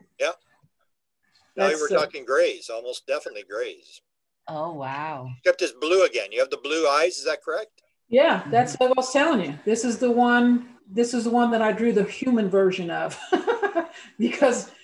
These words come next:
Speaker 2: I was so uncomfortable with, with making, uh, making it, uh, look like this. <laughs> Um, you know, uh, and I wasn't sure I, I, I could actually, uh, do it,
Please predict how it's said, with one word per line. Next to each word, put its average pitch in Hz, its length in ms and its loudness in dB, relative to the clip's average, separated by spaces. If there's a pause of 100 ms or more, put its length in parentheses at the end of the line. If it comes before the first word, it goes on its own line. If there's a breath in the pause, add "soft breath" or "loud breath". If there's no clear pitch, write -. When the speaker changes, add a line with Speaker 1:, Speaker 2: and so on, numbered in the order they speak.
(220 loud breath)
Speaker 2:
I 214 100 0
was 233 200 2
so 247 200 6
uncomfortable 220 760 4
with, 196 340 2
with 202 260 -2
making, 202 580 -2
uh, 190 140 0
making 196 440 -2
it, 190 180 -6 (140)
uh, 175 380 -2 (180)
look 196 240 -4
like 180 180 -2
this. 165 500 -2
<laughs> - 760 -4
Um, 190 580 0 (480)
you 262 100 2
know, 185 300 4 (760)
uh, 202 400 4 (200)
and 277 540 2
I 254 100 2
wasn't 247 340 0
sure 240 200 0 (300)
I, 220 140 4
I, 214 100 -4 (140)
I 202 120 0
could 208 180 -2
actually, 196 640 0 (880)
uh, 170 460 0 (760)
do 196 220 0
it, - 200 -6